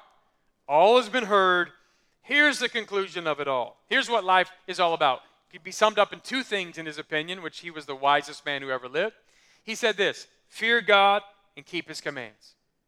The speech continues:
Like, honor God, put God first, and live for God. That, that's when you'll begin to find meaning in your life. It won't come from any other direction.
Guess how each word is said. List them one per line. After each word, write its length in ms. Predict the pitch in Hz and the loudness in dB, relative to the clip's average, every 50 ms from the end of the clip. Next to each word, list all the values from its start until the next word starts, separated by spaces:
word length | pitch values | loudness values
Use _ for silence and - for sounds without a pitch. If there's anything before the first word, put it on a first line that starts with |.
| _ _ | _ _
Like, 160 | 180 175 175 - _ - | -2 -2 -2 -2 _ 0
honor 320 | 214 220 240 285 311 302 | 2 4 4 4 2 0
God, 360 | 208 220 190 160 147 143 139 - - | 2 4 4 6 6 4 4 0 -2
put 200 | - 214 262 220 | -4 -4 -2 2
God 240 | 233 240 240 254 254 | 4 6 6 6 4
first, 500 | - - 196 175 170 170 - - - - _ _ _ _ _ _ _ | 2 2 2 2 2 0 -4 -10 -14 -18 _ _ _ _ _ _ _
and 320 | 160 160 156 147 151 160 170 | -14 -14 -12 -14 -14 -12 -4
live 220 | 190 196 190 175 | -2 -2 -2 -2
for 200 | - - - 160 143 | -4 -8 -10 -12 -10
God. 420 | 120 151 139 127 117 107 101 - _ _ _ _ _ _ _ _ _ _ _ _ _ _ | -10 -10 -10 -10 -10 -12 -16 -20 _ _ _ _ _ _ _ _ _ _ _ _ _ _
That, 180 | - 214 185 - 175 185 175 | 0 0 0 0 -6 -12 0
that's 380 | 175 214 220 247 277 269 - 233 | 4 6 8 8 6 6 2 -2
when 220 | 240 254 247 226 | -2 -2 -2 -2
you'll 140 | 233 233 220 | -2 -4 -4
begin 460 | - 202 208 165 175 202 214 220 214 | -4 -6 -8 -4 -2 -2 -2 -2 -4
to 80 | 190 190 | -8 -14
find 720 | - - - - 233 220 208 202 202 202 196 196 190 190 _ _ _ _ _ _ _ _ | -16 -18 0 2 2 4 4 2 0 -2 -4 -6 -10 -14 _ _ _ _ _ _ _ _
meaning 580 | 139 143 160 180 208 220 233 233 220 202 170 | -20 -20 -12 -8 -4 -4 -2 -2 -2 -4 -6
in 80 | 160 156 | -6 -8
your 120 | 151 139 | -8 -6
life. 280 | 135 135 127 117 113 - - _ _ _ _ _ | -4 -2 -2 -2 -2 -6 -12 _ _ _ _ _
It 100 | - 240 | -6 -4
won't 280 | 254 262 262 262 247 - | -4 -2 -4 -4 -6 -4
come 260 | - 240 285 311 277 | -2 0 0 0 0
from 180 | 269 240 208 196 | -2 -4 -4 -4
any 180 | 180 175 165 | -4 -2 0
other 160 | 156 156 147 147 | -2 -2 -2 -4
direction. 580 | - 147 147 139 135 131 - - - - - | -10 -8 -4 -2 -2 -2 -4 -8 -18 -20 -20